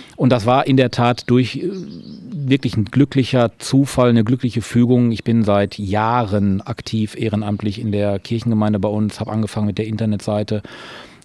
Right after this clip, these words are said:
bin dann im Pfarreirat, im Kirchenvorstand und mach im Bereich Werbung und Marketing viel für unsere Gemeinde, mach die Plakate et cetera. Und so kam das dann, dass man mich angesprochen hat, „Hören Sie mal, Herr Kelch,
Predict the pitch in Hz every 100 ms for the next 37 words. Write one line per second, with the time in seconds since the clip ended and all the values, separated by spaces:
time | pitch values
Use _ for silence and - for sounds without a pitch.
0 | 120 110 107 107 - 190 101 - 107 110
1 | 117 110 - 107 104 - 101 101 - 120
2 | 107 113 - 123 107 104 104 95 107 107
3 | 113 120 107 104 - - 117 107 110 110
4 | - 113 98 101 95 98 104 104 107 113
5 | 120 117 107 104 - 110 - 107 107 101
6 | 110 107 113 - 110 92 - 87 80 90
7 | 107 98 104 113 113 - 113 113 110 110
8 | 117 117 110 107 110 110